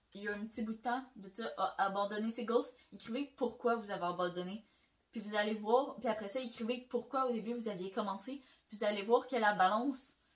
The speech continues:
est tellement plus forte dans le côté où pourquoi vous avez commencé que versus celle où pourquoi vous avez arrêté, si vous êtes une personne qui, qui avait, euh, arrêté justement de pourchasser votre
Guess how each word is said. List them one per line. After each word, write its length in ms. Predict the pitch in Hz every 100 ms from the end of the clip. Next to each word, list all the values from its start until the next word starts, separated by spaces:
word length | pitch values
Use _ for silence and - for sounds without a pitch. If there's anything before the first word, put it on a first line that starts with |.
| _ _ _ _
est 120 | - 220
tellement 260 | 233 240
plus 260 | 254 220 -
forte 260 | - 226 233
dans 100 | 208
le 60 | 220
côté 280 | 196 226
où 120 | 226 214
pourquoi 340 | - 220 226
vous 80 | 220
avez 120 | 214
commencé 440 | 214 202 202 - 233
que 80 | 202 165
versus 360 | 180 190 - 233
celle 360 | - 240 233 -
où 180 | 208 - _
pourquoi 280 | 208 208 -
vous 120 | 202
avez 200 | 180 170 -
arrêté, 480 | 185 190 180 - 214
si 140 | -
vous 200 | 185 190
êtes 60 | 196
une 40 |
personne 280 | 185 180 196
qui, 180 | 190 175 170 -
qui 100 | -
avait, 340 | 175 170 170 165
euh, 440 | 170 - _ - - _ _
arrêté 380 | - 202 196 226
justement 380 | 202 - 180 190
de 120 | 180 170 165 165 - - -
pourchasser 500 | 180 - 180 - 180
votre 200 | 175